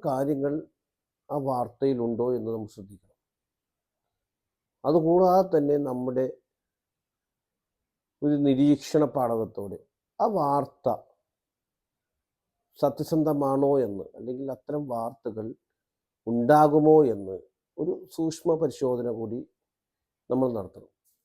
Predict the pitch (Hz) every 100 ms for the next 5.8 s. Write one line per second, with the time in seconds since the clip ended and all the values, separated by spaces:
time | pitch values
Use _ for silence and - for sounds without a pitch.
0 | _ _ _ _ _ _ _ - 147 185
1 | 185 160 185 165 151 135 151 156 _ _
2 | _ 110 107 156 151 139 123 127 - 117
3 | 117 117 117 120 117 113 104 - - 104
4 | - _ _ _ _ _ _ - 135 127
5 | 131 131 113 113 113 - 101 95